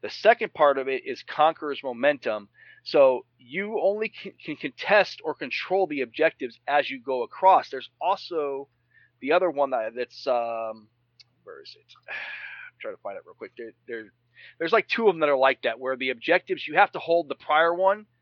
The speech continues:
before you can take the center, before you can take your opponents. So, and they only activate turn two. So you basically build a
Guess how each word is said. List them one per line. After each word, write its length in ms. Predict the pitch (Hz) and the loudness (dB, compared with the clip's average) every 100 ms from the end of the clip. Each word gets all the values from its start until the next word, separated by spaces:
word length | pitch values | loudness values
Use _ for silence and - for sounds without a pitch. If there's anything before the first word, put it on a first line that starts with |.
| _ - | _ -8
before 240 | 131 156 156 | -2 -2 -2
you 80 | |
can 140 | - 135 | -4 -4
take 160 | 151 | -4
the 80 | - | -4
center, 340 | - 180 185 180 | 0 2 2 0
before 300 | 127 160 151 | -4 -4 -4
you 100 | 139 | -6
can 120 | 139 | -4
take 180 | 139 135 | -4 -4
your 100 | 123 | -6
opponents. 600 | - 131 104 - - - _ _ _ _ - | -2 -2 -4 -14 -20 -20 _ _ _ _ -4
So, 420 | 170 147 127 - _ _ _ 160 | 4 4 4 -2 _ _ _ -4
and 100 | 156 | -2
they 80 | |
only 240 | 151 170 160 | -2 -2 0
activate 460 | 147 147 139 139 - | 2 2 -2 -8 -8
turn 260 | - 143 117 | -10 -10 -10
two. 220 | - 139 - _ _ _ _ _ - | -8 -8 -8 _ _ _ _ _ -6
So 460 | 156 139 123 - _ _ _ - | 2 4 2 -4 _ _ _ -10
you 140 | 196 | -2
basically 500 | 165 214 - 170 165 | 2 2 2 -4 -4
build 220 | 123 | 0
a 40 | 175 | -2